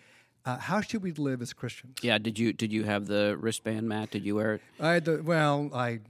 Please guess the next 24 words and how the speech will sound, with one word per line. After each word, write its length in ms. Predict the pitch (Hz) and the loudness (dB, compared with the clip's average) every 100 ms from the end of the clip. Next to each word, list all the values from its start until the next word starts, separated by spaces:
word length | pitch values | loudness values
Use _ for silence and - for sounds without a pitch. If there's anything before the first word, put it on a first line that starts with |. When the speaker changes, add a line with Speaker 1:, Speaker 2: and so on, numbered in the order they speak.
| - | -12
Speaker 1:
I 240 | 110 107 104 | -8 -6 0
Speaker 2:
You 80 | 131 | 4
got 140 | 139 | 6
Speaker 1:
I 20 | |
Speaker 2:
it 60 | 120 | 6
tattooed. 460 | 120 110 107 90 - | 4 4 2 -2 -4
Speaker 1:
Yeah, 180 | 247 127 | -4 0
tattoos 380 | 139 131 127 117 | 4 4 2 6
right 140 | 160 | 6
here. 220 | 151 123 | 8 4
It's 120 | 98 139 | 0 0
on 100 | 135 | 0
my 100 | 120 | 2
forearm. 500 | 135 131 113 110 113 - - | 4 4 4 0 -4 -6 -2
Is 160 | 180 | 0
that 100 | 165 | 4
a 60 | - | 4
problem? 420 | 170 156 160 160 - | 4 4 4 4 0
Speaker 2:
<laughs> 40 | - _ - - - - - 302 - - _ - 254 285 294 294 262 - | -10 _ -6 -2 -4 -4 -6 -10 -10 -18 _ -10 -6 -4 -4 -6 -6 4
Uh, 340 | 143 143 135 | 8 8 8
Speaker 1:
Separate 300 | - 160 147 | 6 2 2
podcast 500 | 143 127 - 120 160 | 2 0 -2 4 6
about 140 | 110 107 | 6 2
tattoos. 440 | 131 113 117 98 | 0 0 -2 -4